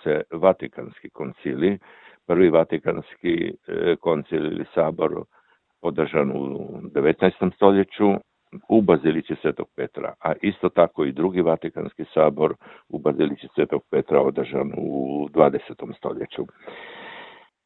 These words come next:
E, sad imamo mnoštvo zanimljivih, e,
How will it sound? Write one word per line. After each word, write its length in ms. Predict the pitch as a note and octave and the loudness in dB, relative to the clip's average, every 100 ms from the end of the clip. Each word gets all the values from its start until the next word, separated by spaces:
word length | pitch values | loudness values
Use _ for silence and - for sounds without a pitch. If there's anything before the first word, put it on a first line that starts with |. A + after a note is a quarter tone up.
| _ _ - | _ _ 6
E, 100 | C3+ - | 6 8
sad 200 | G#2 G#2 | 6 8
imamo 440 | A2 G2+ F2+ E2+ F#2 | 4 4 2 0 -2
mnoštvo 640 | F2+ F2+ A2 A2+ - F2+ | 0 2 2 0 -6 -6
zanimljivih, 720 | C#2+ C#2 F2 G#2+ F#2+ C2+ C2+ - - - | -4 -4 0 2 0 -2 -8 -16 -20 -14
e, 260 | F#2 - | -14 -8